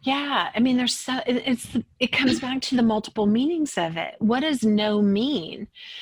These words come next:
"No, I don't have that. No, it's not here. No, there are no more. There are no less." There, it, that no has more meanings than stop.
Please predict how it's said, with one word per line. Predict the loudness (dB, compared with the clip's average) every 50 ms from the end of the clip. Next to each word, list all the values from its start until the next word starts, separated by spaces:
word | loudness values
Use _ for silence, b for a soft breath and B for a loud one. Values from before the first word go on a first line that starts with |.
| B B 0
"No, | 2 2 2 2 2 2 2 2 2
I | 0 0
don't | 0 0 0 0
have | 0 -2 -4 -4 -6 -6 -6
that. | -2 0 0 0 -2 -2 0
No, | 2 2 2 4 4 4 2 2 2 2 0 0 -2 _ b b b b -6
it's | -6 -4 0
not | 0 2 2 2 0
here. | -2 -2 0 2 2 2 2 2 0 0 -2 -2 _ _ B B B B B B B B B 0
No, | 2 2 4 4 2
there | 2 2 2 2
are | 2 2 2 2
no | 2 2 2 2
more. | 2 2 2 0 0 0 0 -2 -2 -4 -6 _ _ _ -6
There | -2 0 2
are | 2 2 4 2
no | 2 2 2 2
less." | 2 0 0 0 -4 -6 -8 -10 -6 0
There, | 2 2 4 4 4 2 2 2 2 0 -2 -4 -2
it, | -2 -2 -2 -2 _ _ -10
that | -4 -2 -2 -2 -2 -4 _ B B B B B B B B B 0
no | 2 4 6 6 6 4 2 2 2 2 2 2 2
has | 0 -2 -4 -4 -2 -2 -2 0 0 2 2 2 2 2 2 0 -2 -6 _ 2
more | 4 4 4 4 4 4 4 4
meanings | 4 6 6 6 4 4 4 4 4 4 2 0 0
than | 0 0 2 2 2 2 2 0 0 -2
stop. | -6 -10 -10 -4 0 2 2 2 0 -2 -8 _